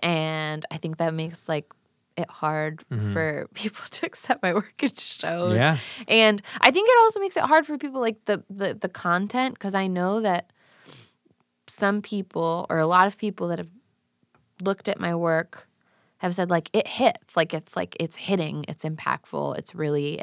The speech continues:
Speaker 1: heavy sometimes to look at. And I know that some people don't wanna say they don't like it because of that, but I know that that's the case with some people. I kind of feel like I can tell when people don't like my work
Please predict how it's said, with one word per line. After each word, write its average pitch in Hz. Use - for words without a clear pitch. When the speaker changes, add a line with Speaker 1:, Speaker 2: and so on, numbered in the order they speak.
Speaker 1:
heavy 156
sometimes 156
to 156
look 151
at. 170
And 175
I 160
know 156
that 165
some 165
people 175
don't 160
wanna 156
say 151
they 180
don't 175
like 156
it 196
because 214
of 214
that, 220
but 175
I 170
know 165
that 165
that's 156
the 160
case -
with 208
some 233
people. 226
I 165
kind 165
of 170
feel 156
like 156
I 147
can 156
tell -
when 78
people 80
don't 80
like -
my 87
work -